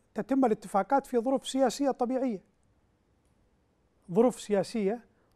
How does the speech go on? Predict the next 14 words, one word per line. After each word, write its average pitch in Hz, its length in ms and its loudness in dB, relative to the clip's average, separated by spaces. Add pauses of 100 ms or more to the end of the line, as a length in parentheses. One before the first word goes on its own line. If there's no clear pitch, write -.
(140)
طبيعية 196 440 -2
يكون 214 380 -4
فيها، 190 400 -2 (560)
آه، 208 120 -8
طرفا 208 500 4
الاتفاق 196 680 -2
متكافئان 226 600 0
في 214 100 -8
السيادة 202 500 -2
وفي 226 240 -2
حرية 254 360 -2
القرار، 247 420 2 (1300)
اليمن 196 420 -2 (520)
وغيرها. 214 920 0